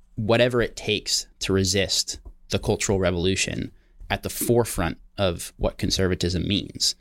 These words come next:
And that, you know, leads to any number of different public policy sort of outcomes. But it's a disposition and a set of priorities first before it's any specific policy debate.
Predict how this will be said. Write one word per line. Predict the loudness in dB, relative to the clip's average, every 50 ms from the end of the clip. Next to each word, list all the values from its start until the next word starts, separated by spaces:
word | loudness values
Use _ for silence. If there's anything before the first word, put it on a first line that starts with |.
| _ _ -20 -6 0
And | 4 4 4
that, | 4 2 0 0 0
you | 0 2
know, | 2
leads | 2 0 0 0 0
to | 2 2
any | 2 2 2 2
number | 2 2 2 2 2
of | 0 0
different | 0 -2 0 0 0 -2 -2 -2
public | -2 -2 0 -2 -2 0
policy | 2 2 4 4 4 2 0 -2 -4 -6 -8 -10 -14 _ -12
sort | -6 -2 -2 0
of | 0 -2 -4 -6 -12 -14 -16 -16 -10 -8 -4 -2
outcomes. | 0 0 -2 -2 -6 -8 -8 -8 -6 -4 -4 -6 -6 -10 -20 -20 _ _ -8 0
But | 2 2 2 2 0 -2
it's | -2 0 -2
a | 0
disposition | 2 2 0 0 0 -2 -2 -2 -2 -2 -2 -4 -8 -8 -8
and | -6 -6
a | -2
set | 0 0
of | 0 0
priorities | 0 0 2 2 2 2 2 0 0 -2 -2
first | -2 -2 -2 -2 -2 -4 -4
before | -4 -4 -2 0 2 2 2
it's | 2 0
any | -2 -4 -2 -2
specific | -2 -2 0 0 -2 -2 -2 -4 -8 -6
policy | -6 -6 -4 -4 -2 -2
debate. | -2 -2 -2 -4